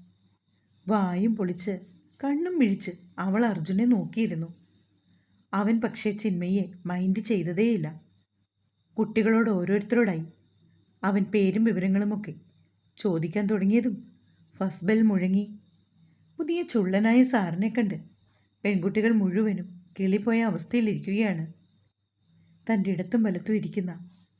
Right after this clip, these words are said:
അവന്തികയും ഹന്നയും പോലും സ്വന്തം ഭർത്താവിനെ വായി നോക്കുന്നത് കണ്ട് നിസ്സഹായയായി അവരുടെ നടുവിലിരിക്കുവാനാണ്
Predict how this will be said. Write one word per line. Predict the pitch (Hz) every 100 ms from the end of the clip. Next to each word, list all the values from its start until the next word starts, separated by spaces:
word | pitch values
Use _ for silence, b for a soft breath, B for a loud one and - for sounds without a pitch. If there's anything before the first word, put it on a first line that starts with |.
| _
അവന്തികയും | 190 185 180 196 220 233
ഹന്നയും | 240 180 180 220 208
പോലും | 180 190 - - _ _ _ _ _ _
സ്വന്തം | 311 302 302 359
ഭർത്താവിനെ | - 185 - 214 214 220
വായി | 185 170
നോക്കുന്നത് | 190 220 233 233 233
കണ്ട് | 214 156 165 - _ _ _ _ -
നിസ്സഹായയായി | 202 208 208 240 247 214 170 160 b b b b
അവരുടെ | 190 202 175
നടുവിലിരിക്കുവാനാണ് | 202 175 196 220 196 - 262 247 185